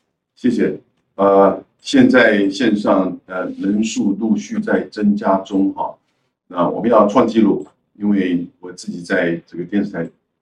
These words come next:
这个广播电台主播的时候，线上是有超过三千人。那我们现在这个希望大家多来听听。最热门的议题就是美国的大选。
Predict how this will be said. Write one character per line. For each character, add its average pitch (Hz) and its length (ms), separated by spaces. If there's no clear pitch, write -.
这 - 80
个 - 100
广 104 200
播 127 80
电 123 100
台 107 140
主 85 80
播 98 220
的 92 60
时 - 100
候， - 100
线 101 180
上 92 220
是 92 80
有 82 80
超 87 160
过 82 80
三 85 180
千 82 160
人。 - 80
那 87 140
我 82 60
们 80 100
现 - 160
在 - 160
这 82 120
个 82 280
希 - 140
望 87 160
大 87 100
家 85 320
多 104 160
来 104 60
听 110 180
听。 110 240
最 214 160
热 196 180
门 139 80
的 143 80
议 147 120
题 113 140
就 120 120
是 110 220
美 92 200
国 107 160
的 107 160
大 - 240
选。 - 180